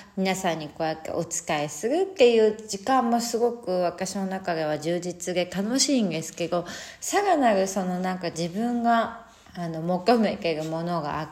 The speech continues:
て、なんか、それに多分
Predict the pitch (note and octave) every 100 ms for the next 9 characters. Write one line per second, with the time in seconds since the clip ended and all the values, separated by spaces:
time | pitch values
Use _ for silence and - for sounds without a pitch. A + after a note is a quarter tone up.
0 | - - E3 D#3+ D3+ - - _ _ _
1 | _ _ _ _ _ _ - F#3+ F#3 F3+
2 | - - - - - C#4 D#4 E4+ E4 D#4+
3 | D#4 D#4 D4 - - E4+ D4 G#3+ - -
4 | D4 A#3 A3 E3+ G3+ G3